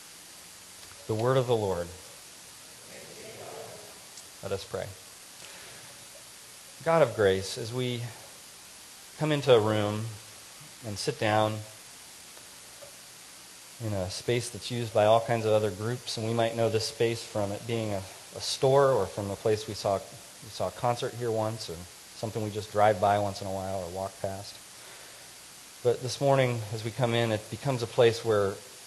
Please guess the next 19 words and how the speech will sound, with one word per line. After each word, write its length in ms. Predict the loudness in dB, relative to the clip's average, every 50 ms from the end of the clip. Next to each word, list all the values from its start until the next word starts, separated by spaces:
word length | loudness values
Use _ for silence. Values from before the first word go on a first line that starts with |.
| -20 -20 -20 -20 -20 -20 -20 -18 -18 -20 -20 -20 -20 -20 -20 -20 -18 -12 -4
people 280 | -4 -2 2 2 0 0
from 180 | 0 0 4
all 100 | 4 4
different 280 | 4 2 -2 -2 -2 0
walks 240 | 0 0 0 -2 -4
of 80 | 0
life 480 | 2 4 4 4 2 0 -2 -10 -16 -18 -18 -18 -20 -20 -20 -20 -20 -20 -20 -20 -20 -20 -20 -20 -20 -20 -20 -20 -20 -20 -20 -20 -20 -20 -20 -20 -20 -20 -16 -12
sit 340 | -8 -2 2 2 2 2 0
together 500 | -6 -4 2 6 6 6 6 6 2 -2 -4 -10 -14 -16 -18 -18 -18 -18 -20 -20 -16 -10 -8
and 160 | -4 0 2
look 220 | 2 2 2 0
in 100 | -4 -4
the 60 | -4 -4
same 300 | -4 -4 -4 -2 -2 0
direction. 460 | 2 2 2 2 0 -2 -6 -8 -8 -8 -10 -8
We 80 | -6 -2
look 180 | -2 -2 -2 -2
towards 300 | 0 0 0 0 -2 -4
you. 240 | -4 -4 -4 -4